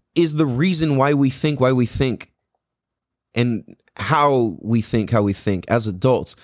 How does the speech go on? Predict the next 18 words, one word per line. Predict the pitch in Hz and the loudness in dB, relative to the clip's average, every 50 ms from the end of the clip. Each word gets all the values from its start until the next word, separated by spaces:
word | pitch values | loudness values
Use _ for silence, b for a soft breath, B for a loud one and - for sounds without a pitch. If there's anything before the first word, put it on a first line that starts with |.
| B B B B | B B B B
Like, | 139 160 156 - | -2 -2 -2 -2
yeah, | 226 208 208 208 | 0 2 2 2
it | 202 - | 0 -2
shifts | - - - 208 202 208 - - | -4 -4 0 0 0 0 0 0
and | 185 165 160 | 0 0 0
we | 147 139 | 0 0
mature | 135 123 120 - - - 180 185 180 180 180 | 0 -2 -2 -2 -4 -2 0 0 0 0 0
and | 175 143 | 0 0
we | 131 127 | 0 2
learn | 127 131 127 123 | 2 2 2 2
lessons | 143 160 160 - 165 143 127 | 2 2 0 0 -2 -4 -2
and | 131 131 | -2 -2
whatever, | 139 170 196 190 175 160 156 151 | 0 0 0 0 0 0 0 0
and, | 143 139 | 0 0
like, | 139 123 107 - b b b b b | 0 0 -2 -2 b b b b b
contexts | - - - 160 190 285 285 247 - - 131 110 - - - - - | -8 0 2 2 2 2 0 -2 0 0 0 0 0 -2 -6 -4 -2
will | 104 101 92 | -2 -4 -2
shift, | - - - - 101 120 220 - - - | -2 -4 -2 0 0 0 0 -4 -14 -20